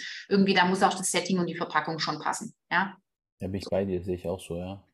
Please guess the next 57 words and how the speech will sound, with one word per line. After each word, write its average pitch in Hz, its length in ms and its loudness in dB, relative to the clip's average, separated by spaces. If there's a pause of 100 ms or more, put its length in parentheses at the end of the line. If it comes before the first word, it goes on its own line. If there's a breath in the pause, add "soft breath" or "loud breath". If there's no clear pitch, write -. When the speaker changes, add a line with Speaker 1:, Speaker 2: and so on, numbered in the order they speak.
Speaker 1:
Ähm, 180 600 4
Speaker 2:
Wo - 80 -16 (580)
Speaker 1:
ich 107 240 2
pack 202 160 6
Speaker 2:
findet, 135 140 2
Speaker 1:
hier 214 120 6
halt 208 320 6
Speaker 2:
wo - 40 -10
findet 135 220 -6
man 139 120 0
die? 175 240 -2 (480)
Weil - 140 0
Speaker 1:
Bitte? 247 120 6
Speaker 2:
ich - 60 0
hab - 60 -6
mal 117 120 -6
geschaut, 117 340 2
ich 104 100 -4
hab's - 160 -10
nicht 113 160 -12
gefunden. - 440 -10 (1200 loud breath)
Speaker 1:
Ja, 196 300 6
das 190 140 -2
ist, - 200 -2
ähm, 180 280 4
mit 180 100 0
der 175 140 2
neuen 175 240 4
Cloud 175 300 4
tatsächlich 180 520 -2
von 175 160 0
der 165 80 -4
Verlinkung. 190 460 2
Ich - 120 -4
hab, - 160 -2 (120)
das - 100 -12
ist 170 140 -10
nämlich 175 200 -2
gut, 220 160 0
dass 196 140 0
wir 180 80 -2
diese 170 220 -2
Deep 196 260 -2
Dives 165 300 4
machen. 202 260 4
Dabei 165 240 2
fallen 180 320 2
eben 175 200 -6
die 180 120 -6
Sachen 170 240 0
auch 165 140 2
auf. 208 240 4
Also 170 160 0
sagt 165 280 2
uns 220 140 -4
das 208 120 -10
gleich. 196 440 2